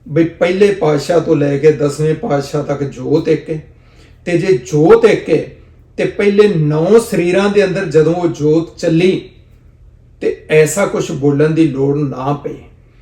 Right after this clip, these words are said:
ਤੇ ਦਸਵੇਂ ਸਰੀਰ ਦੇ ਅੰਦਰ ਆ ਕੇ ਉਸ ਜੋਤ ਨੂੰ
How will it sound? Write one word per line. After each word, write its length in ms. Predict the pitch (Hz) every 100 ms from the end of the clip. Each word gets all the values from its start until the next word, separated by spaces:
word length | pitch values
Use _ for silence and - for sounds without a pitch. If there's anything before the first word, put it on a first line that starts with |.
| - - -
ਤੇ 180 | 202 139 -
ਦਸਵੇਂ 480 | 156 147 - 262 302
ਸਰੀਰ 400 | - 226 220 226
ਦੇ 160 | 214 202
ਅੰਦਰ 220 | 185 180
ਆ 160 | 156
ਕੇ 160 | 151 180
ਉਸ 240 | 175 -
ਜੋਤ 440 | 180 131 139 143 156
ਨੂੰ 140 | 156